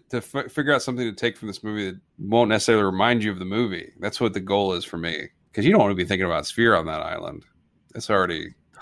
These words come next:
Speaker 2: hard
Speaker 1: tough
Speaker 2: to
Speaker 1: enough.
Speaker 2: disagree.
Speaker 1: <laughs> What did the, uh, O S, what were they? They, they
Speaker 2: It was,
Speaker 1: were
Speaker 2: like,
Speaker 1: the
Speaker 2: some organization that was so secret, right?
Speaker 1: O S S O or something. Do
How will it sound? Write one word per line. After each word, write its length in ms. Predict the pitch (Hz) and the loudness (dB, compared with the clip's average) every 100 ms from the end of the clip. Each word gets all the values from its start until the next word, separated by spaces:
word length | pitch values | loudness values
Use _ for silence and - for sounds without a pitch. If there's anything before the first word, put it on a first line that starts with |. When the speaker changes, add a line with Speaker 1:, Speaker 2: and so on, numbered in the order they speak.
| - - | -18 -6
Speaker 2:
hard 180 | - 110 | 2 4
Speaker 1:
tough 120 | 82 | 4
Speaker 2:
to 60 | 90 | 2
Speaker 1:
enough. 260 | 107 92 | 2 2
Speaker 2:
disagree. 240 | 73 65 - _ - - - | 0 -6 -12 _ -20 -20 -12
Speaker 1:
<laughs> 80 | - - - _ - - _ _ | -12 -12 -20 _ -12 -12 _ _
What 100 | 202 | 4
did 200 | 311 240 | 6 6
the, 260 | 196 147 117 - | 6 6 4 -4
uh, 140 | - - 110 | -16 -14 0
O 220 | 147 165 | 4 8
S, 380 | 151 131 - - _ - _ | 8 6 0 -6 _ -20 _
what 200 | 165 185 | -8 -6
were 140 | 151 135 | -2 -2
they? 180 | 110 | -2
They, 320 | 87 110 104 - _ - | -4 -6 -6 -8 _ -2
they 20 | |
Speaker 2:
It 60 | 120 | 0
was, 80 | |
Speaker 1:
were 60 | 127 | 2
Speaker 2:
like, 80 | 139 | 4
Speaker 1:
the 100 | 113 | 4
Speaker 2:
some 160 | 170 170 | 4 4
organization 720 | 175 156 131 113 127 120 120 | 4 6 2 4 2 2 -2
that 120 | 98 | -2
was 140 | 98 | -2
so 160 | - 113 | -2 -2
secret, 480 | - 107 98 82 - | -2 -6 -6 -8 -6
right? 300 | 80 90 - - _ _ - | -6 -6 -8 -14 _ _ 2
Speaker 1:
O 160 | 135 | 4
S 180 | 143 - | 4 4
S 220 | 131 120 | 2 2
O 180 | 110 120 | 4 4
or 160 | 127 123 | 4 0
something. 460 | - 127 135 | -2 -6 -6
Do 60 | 131 | -6